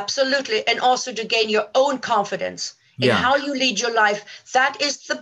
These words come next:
Speaker 1: best way for you.
Speaker 2: Yeah.
Speaker 1: Yeah, a-, absolutely. Yeah.
Speaker 2: So, um, thank you for that piece of
Speaker 1: No, thank you.
Speaker 2: wisdom and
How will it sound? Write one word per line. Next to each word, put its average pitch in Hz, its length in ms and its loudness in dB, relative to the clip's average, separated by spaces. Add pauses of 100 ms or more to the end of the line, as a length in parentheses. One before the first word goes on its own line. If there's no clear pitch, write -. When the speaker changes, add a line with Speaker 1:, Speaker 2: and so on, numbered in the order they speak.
(120)
Speaker 1:
best 170 220 -4
way 214 280 2
for 277 60 2 (120)
you. - 320 0 (260)
Speaker 2:
Yeah. 98 320 -2 (460)
Speaker 1:
Yeah, 339 180 2 (320)
a-, - 220 2
absolutely. 247 720 -4 (260)
Yeah. 247 120 0
Speaker 2:
So, 95 240 -2
um, 95 440 -8
thank 139 300 -10
you 127 60 -6
for 101 100 -12
that - 280 -8
piece 98 200 -8
of 87 300 -8
Speaker 1:
No, 214 160 -4
thank 117 340 -2
you. 202 80 -2
Speaker 2:
wisdom 92 220 -4 (160)
and 92 540 -4